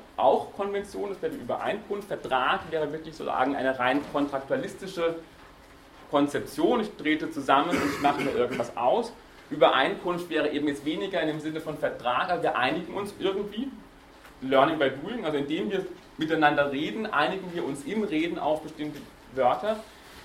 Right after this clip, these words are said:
Anordnung, Gesetz hat natürlich sozusagen eher diesen setzenden normativen Charakter von Sprache, dass Sprache auch normativ was vorgibt und eine normative Setzung ist. Und Gewohnheit hat natürlich auch, sagen, eine gewisse temporale Dimension.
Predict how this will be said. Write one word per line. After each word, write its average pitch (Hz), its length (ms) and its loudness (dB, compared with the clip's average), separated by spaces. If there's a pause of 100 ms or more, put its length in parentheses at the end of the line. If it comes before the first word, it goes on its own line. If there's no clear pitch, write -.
(180)
Anordnung, 156 680 4
Gesetz 139 460 0
hat - 100 -8
natürlich 170 280 -8
sozusagen 143 380 4
eher 151 240 2
diesen 135 460 -4 (320)
setzenden 160 540 0
normativen 127 680 0
Charakter 190 420 -2
von 180 180 -10
Sprache, - 400 -8 (140)
dass 139 100 -10 (280)
Sprache 131 300 0
auch - 120 -4
normativ 131 560 6
was 127 160 -2
vorgibt 139 520 0
und 143 80 -4
eine 143 80 0
normative 135 500 2
Setzung 147 440 -4
ist. 214 220 -6 (540)
Und 156 160 0
Gewohnheit 196 680 2
hat 185 120 -4
natürlich 185 300 -10
auch, - 180 2
sagen, 170 200 0
eine 170 80 -4
gewisse 170 340 -10
temporale 165 540 -2
Dimension. 95 500 -10